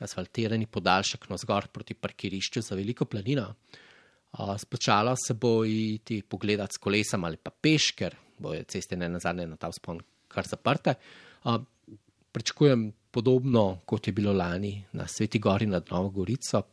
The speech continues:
takšni prizori, sicer manj strmo, a, saj v tem tonovem delu, že zaradi popolnega asfalta,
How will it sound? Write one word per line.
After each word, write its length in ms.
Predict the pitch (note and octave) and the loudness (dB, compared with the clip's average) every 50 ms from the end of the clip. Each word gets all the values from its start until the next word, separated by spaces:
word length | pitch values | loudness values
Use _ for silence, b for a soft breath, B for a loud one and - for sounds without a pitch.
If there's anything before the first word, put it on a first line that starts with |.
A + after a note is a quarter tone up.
| _ - | _ -6
takšni 300 | - - - - - A#2+ | -6 -6 -6 -6 -10 -6
prizori, 380 | - - G2 F#2+ B2+ D3 D#3+ D#3+ B B B B B B B B | -4 -4 2 6 6 8 8 6 B B B B B B B B
sicer 380 | - - - - A#2 F#2+ F#2 F2+ F2 | -18 -6 0 0 0 0 0 -8 2
manj 240 | F2+ F#2+ F#2 F#2 - - | 6 6 6 6 4 2
strmo, 400 | - - F#2+ F#2+ G#2+ B2+ F3 G3 F#3 - _ _ _ _ _ | 2 2 2 4 6 8 6 6 6 0 _ _ _ _ _
a, 140 | - G#2+ G#2 | -2 0 0
saj 300 | G2 - - G2+ F#2+ F#2+ | 2 4 4 4 4 4
v 140 | F#2+ - - | -2 -8 -2
tem 220 | - A2 G2+ F#2 E2 - _ | 0 0 0 0 -4 -12 _
tonovem 420 | - A2 G2+ F#2+ F#2+ A2 A2+ A2 | 0 4 6 6 6 6 6 4
delu, 360 | G2+ G#2+ G#2 G#2 G2+ G2+ F#2+ F#2 G2 A2+ - _ _ - _ - | 4 4 4 6 4 4 2 0 -2 -8 -12 _ _ -20 _ 0
že 180 | E3+ B2+ D#3 C#3+ C#3 | 8 8 10 10 10
zaradi 240 | C#3+ B2+ C3 B2+ B2 | 8 8 8 6 6
popolnega 560 | - D3 - - B2+ B2 A#2+ A2+ G2+ A2 G#2 | 4 2 6 6 8 8 6 4 4 4 4
asfalta, 600 | G#2 - - - G2+ F#2+ F#2+ F#2+ - - G2+ E2+ | 4 2 2 4 4 4 4 2 2 0 0 0